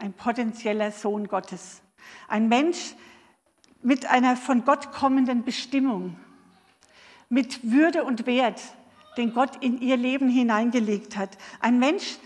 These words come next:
für den Gott einen Plan hat, begabt, einzigartig, wichtig, wertvoll, kostbar. Aber abgetrennt von Gott, entfremdet von Gott, weiß Jesus, sie sind verloren. Und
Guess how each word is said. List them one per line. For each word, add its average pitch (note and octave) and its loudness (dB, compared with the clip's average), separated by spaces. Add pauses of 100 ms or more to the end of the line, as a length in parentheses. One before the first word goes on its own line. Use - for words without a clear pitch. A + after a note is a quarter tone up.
(160)
für D4 -2
den B3+ 0
Gott C#4+ 0
einen C#4 2
Plan B3+ 2
hat, - -6 (500)
begabt, C4+ 2 (200)
einzigartig, A#3 -2
wichtig, - -4 (340)
wertvoll, B3 2
kostbar. G#3+ -8 (1300)
Aber A#3+ 2
abgetrennt D4+ 2
von G#3+ -2
Gott, F#3+ -4
entfremdet C4+ 0
von C#4 0
Gott, A3 -2 (600)
weiß B3 4
Jesus, C4+ -4
sie B3+ -6
sind B3 -4
verloren. A3+ -2 (340)
Und B3 0